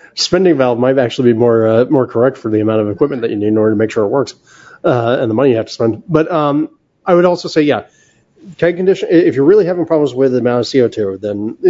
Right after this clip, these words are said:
Speaker 2: or getting your hands on C O two, keg conditioning is one thing that you can do.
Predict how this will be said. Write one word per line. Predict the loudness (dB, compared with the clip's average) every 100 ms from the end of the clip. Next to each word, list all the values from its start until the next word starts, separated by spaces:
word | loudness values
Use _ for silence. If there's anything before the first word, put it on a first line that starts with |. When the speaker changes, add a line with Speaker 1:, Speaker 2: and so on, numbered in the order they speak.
| 4
Speaker 2:
or | 2
getting | 2 2
your | 2 0
hands | -4
on | -8
C | -12 -12
O |
two, | -12 -14 _ _ _ _ -20 -14 -4
keg | -2
conditioning | 0 -2 -2 -2
is | 0
one | 0 0
thing | 0
that | -2
you | -4
can | -4
do. | -2 -4